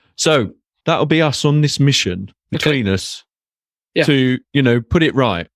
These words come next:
Speaker 1: We'll set our goals. We'll get people on the Rocky project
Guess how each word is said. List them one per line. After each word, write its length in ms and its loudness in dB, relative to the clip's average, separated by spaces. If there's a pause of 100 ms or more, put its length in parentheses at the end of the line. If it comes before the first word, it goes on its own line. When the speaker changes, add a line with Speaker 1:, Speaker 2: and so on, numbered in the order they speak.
Speaker 1:
We'll 200 0
set 180 0
our 220 0
goals. 580 0
We'll 220 2
get 180 -2
people 440 2
on 120 0
the 80 0
Rocky 360 -2
project 760 -2